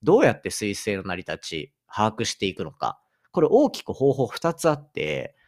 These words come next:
一つはもう水星に行って、見に行って、観測しまくって水星明らかにしようっていう方法。で、もう一つは、これ僕が研究をやっている時に使っていた手法と同じようなものなんですけど、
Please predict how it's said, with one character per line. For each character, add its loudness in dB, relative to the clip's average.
一 -2
つ -4
は 4
も 0
う -2
水 -2
星 2
に 0
行 0
っ -18
て、 2
見 2
に 2
行 -6
っ -20
て、 -4
観 2
測 -6
し -2
ま 2
く 0
っ -14
て -8
水 -2
星 -2
明 0
ら 0
か -12
に -14
し -8
よ -4
う -20
っ -20
て 2
い 6
う 6
方 0
法。 -6
で、 6
も 4
う -
一 2
つ -6
は、 4
こ 4
れ 8
僕 0
が 2
研 -4
究 6
を 6
や 4
っ -20
て -2
い 2
る -4
時 -4
に -16
使 -6
っ -4
て -6
い -2
た -6
手 -6
法 -4
と -8
同 -2
じ -4
よ -2
う -6
な -10
も -8
の -8
な -8
ん -16
で -20
す -16
け -16
ど、 0